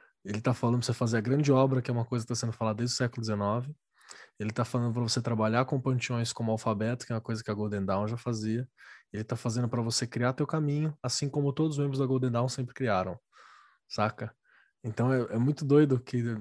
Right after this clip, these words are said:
é vo-, é voltar à moda, né? É o jeans voltando à moda, assim. Essa é a proposta dele que tá colocando aqui.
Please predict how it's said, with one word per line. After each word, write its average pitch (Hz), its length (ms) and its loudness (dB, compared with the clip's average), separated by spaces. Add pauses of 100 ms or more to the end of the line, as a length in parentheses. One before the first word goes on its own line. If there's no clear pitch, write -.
(440)
é 113 40 -4
vo-, 131 200 4
é 139 80 6
voltar 147 320 6
à 165 60 6
moda, 127 380 6
né? 117 260 -2
É 120 80 -2
o 123 80 2
jeans 147 260 2
voltando 147 340 0
à 131 60 0
moda, 92 300 -2
assim. 92 280 -10
Essa 98 260 -4
é - 20 -4
a 107 40 -4
proposta 107 560 -4
dele 104 240 -2
que - 80 -14
tá 110 80 -10
colocando 104 480 -8
aqui. 104 280 -12